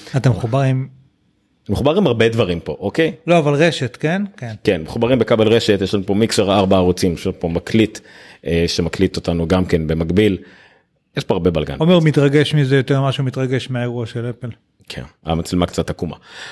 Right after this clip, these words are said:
Speaker 2: אוקיי, בואו נתחיל. תודה רבה ל-, כמה צופים? אני לא בטוח כמה צופים צופים איתנו כרגע, יותר מעשרים, תודה רבה לכם. בואו נתחיל. עכשיו, האירוע התחיל בסרטון קומי משעשע,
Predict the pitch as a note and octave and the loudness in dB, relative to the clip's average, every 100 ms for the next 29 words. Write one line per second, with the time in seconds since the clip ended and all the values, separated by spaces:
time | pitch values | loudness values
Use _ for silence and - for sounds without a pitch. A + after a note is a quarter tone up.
0 | - D3 D#3+ A2 D3+ F3 E3 - A#2+ F2 | -4 0 2 2 2 2 0 2 2 0
1 | - _ A#2+ B2+ C3+ C#3 C3+ C3+ B2 B2 | -14 _ 2 4 2 4 2 4 4 4
2 | B2 B2 B2 A#2+ A#2 - _ _ _ _ | 4 2 2 0 -2 -6 _ _ _ _
3 | A2+ D3+ - F#3+ F3 B2+ - G2+ A#2+ C3 | 0 0 -2 0 2 0 0 0 2 4
4 | B2 B2 - A2 F#2+ F#2 G#2+ F#2 G2+ F#2+ | 2 2 2 -2 -2 -4 -4 -4 -6 -6
5 | F2+ D#2 D2+ D#2 D#2 G#2+ F#2+ E2 - G#2 | -8 -6 -6 -6 -4 -2 -2 -4 -2 -4
6 | F2 F2+ F#2+ F2+ E2+ - D2+ - - - | -4 -2 -2 -2 -4 -6 -12 -16 -20 -20
7 | _ - C#3 D#3+ D3 - G#2 - G#2 A#2+ | _ 0 2 4 2 2 0 0 -2 0
8 | A2 - G#2+ A2+ F3 F3+ - A2+ - C#3 | 0 0 0 2 2 2 -2 -8 0 4
9 | C#3+ B2+ A2 A2+ A#2 G#2+ - G#2 - A#2+ | 4 2 4 6 6 4 0 -2 0 0
10 | A#2+ A#2 - A2+ A2+ A2+ F#2 F#2 F#2+ F#2+ | 0 -2 0 2 4 2 -2 -2 0 2
11 | A2 G#2+ | 2 2